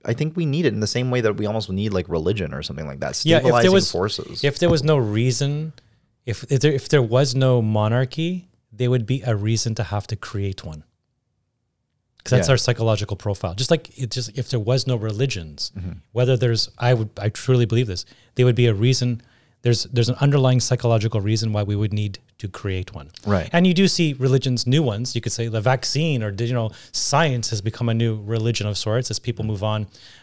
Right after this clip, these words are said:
Speaker 2: from, uh, atheism plus looking for, like, the moral, not just that I'm atheistic, uh, tendencies anymore or society, but then we have to actually add then morality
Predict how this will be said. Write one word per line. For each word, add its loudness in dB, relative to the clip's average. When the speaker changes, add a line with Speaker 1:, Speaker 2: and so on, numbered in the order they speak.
Speaker 2:
from, -4
uh, -4
atheism 0
plus 0
looking -2
for, -6
like, -4
the -6
moral, 0
not 2
just -4
that 0
I'm 0
atheistic, -2
uh, 0
tendencies 2
anymore 2
or 0
society, 0
but -6
then 2
we 2
have 2
to -2
actually -2
add 0
then -2
morality 6